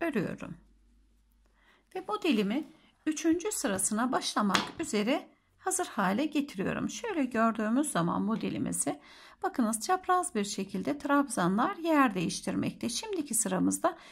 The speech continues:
birinci sıramızda uyguladığımız yerde uygulayacağız. Hemen bir tanesini uygulayalım. Bakınız üç zincir olarak çektiğimiz yerler modelimizin, e, yerleşeceği yerler.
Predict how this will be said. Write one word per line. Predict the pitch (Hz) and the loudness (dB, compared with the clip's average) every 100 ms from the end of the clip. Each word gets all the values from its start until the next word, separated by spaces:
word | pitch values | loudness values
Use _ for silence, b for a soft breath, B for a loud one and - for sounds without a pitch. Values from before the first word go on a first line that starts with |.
| B _ | B _
birinci | 254 254 247 359 | 2 4 4 0
sıramızda | - 277 208 196 202 285 | -2 0 0 0 -2 -4
uyguladığımız | - 302 294 302 277 254 247 277 349 - | 0 0 2 2 2 2 4 4 2 -2
yerde | 226 254 262 240 302 330 - | 0 2 2 2 -2 -2 2
uygulayacağız. | 262 226 196 185 175 - 170 - B B B - | 2 2 0 0 -2 -4 -4 -8 B B B -8
Hemen | 381 349 370 | -2 0 0
bir | 403 | -4
tanesini | - 208 196 190 185 208 | -4 -2 0 -2 -4 -4
uygulayalım. | - - 320 294 190 180 175 185 220 311 302 | -6 -2 -2 -2 -2 -2 -2 0 2 2 0
Bakınız | - 208 233 - - | -4 -6 -6 -8 -8
üç | 370 - - | -8 -6 -10
zincir | - 240 233 262 | -2 0 0 0
olarak | 190 185 185 233 - | 0 0 -2 -2 -6
çektiğimiz | 285 285 208 190 196 196 | -8 -6 -4 -2 -2 -2
yerler | 226 214 180 190 - | 0 0 0 -2 -4
modelimizin, | 349 320 214 185 196 185 311 381 B B B B - | -2 -2 0 0 -2 0 -2 -2 B B B B -2
e, | |
yerleşeceği | 226 226 240 311 294 240 190 175 285 370 | 0 0 2 4 4 2 -4 -2 -2 0
yerler. | 311 208 170 202 - | 2 2 2 0 -2